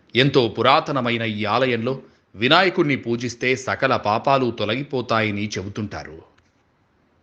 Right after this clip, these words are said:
చాళుక్యులు ఈ ఆలయం నిర్మించినట్లు ఆనవాళ్లు కనిపిస్తున్నాయి. ఇక్కడ ఉండే శాసనాల ద్వారా ఇది ఎంతటి పురాతన ఆలయమో అర్థమవుతుంది. నిజానికి ఇక్కడున్న ఆలయం భూమిలోనే ఉండేదట.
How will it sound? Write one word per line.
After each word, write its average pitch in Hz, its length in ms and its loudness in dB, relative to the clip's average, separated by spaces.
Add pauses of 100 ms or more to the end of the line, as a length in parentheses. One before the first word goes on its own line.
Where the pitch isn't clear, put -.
(2000)
చాళుక్యులు 170 580 4
ఈ 135 180 0
ఆలయం 156 380 2
నిర్మించినట్లు 127 680 -2
ఆనవాళ్లు 127 500 0
కనిపిస్తున్నాయి. 101 760 -10 (540)
ఇక్కడ 127 220 4
ఉండే 117 320 4
శాసనాల 117 540 -2
ద్వారా 110 380 -4 (360)
ఇది 117 260 0
ఎంతటి 110 420 -4
పురాతన 117 520 0
ఆలయమో 107 600 -2
అర్థమవుతుంది. 95 760 -6 (480)
నిజానికి 127 480 2
ఇక్కడున్న 123 380 0
ఆలయం 117 500 2
భూమిలోనే 151 520 2
ఉండేదట. 110 440 -2